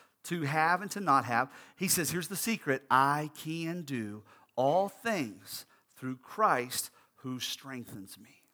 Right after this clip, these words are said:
Let's pray. Father, I ask today that you would help us, Jesus, as we leave here, that we wouldn't only be hearers of your word, but we would be doers, and that, Lord, we would leave here with just a, a,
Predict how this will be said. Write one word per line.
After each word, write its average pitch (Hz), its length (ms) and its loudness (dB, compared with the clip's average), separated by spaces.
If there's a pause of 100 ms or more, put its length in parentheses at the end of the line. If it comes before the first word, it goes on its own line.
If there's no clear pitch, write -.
(440)
Let's 135 120 -14
pray. 117 280 -6
Father, 160 400 2
I 156 60 6
ask 151 220 -2
today 143 340 0
that 127 120 -8
you 123 80 -12
would 123 100 -8
help 139 260 -6
us, 117 160 -14
Jesus, 113 500 -12 (320)
as 143 140 -6
we 147 100 0
leave 180 320 -2
here, 147 140 -2
that 143 120 -2
we 160 140 -4
wouldn't 170 260 -8
only 170 200 -4
be 156 120 -12
hearers 185 420 -6
of 151 100 -10
your 143 80 -4
word, 151 340 2 (260)
but 147 100 0
we 151 120 -2
would 143 120 -2
be 135 120 -8
doers, 139 680 -6
and 135 120 -8
that, 143 120 2
Lord, 165 200 -2
we 151 100 -6
would 143 120 -6
leave 180 220 -8
here 175 240 -4 (280)
with 143 180 -6
just 156 220 -6
a, 123 160 -4
a, 120 280 -4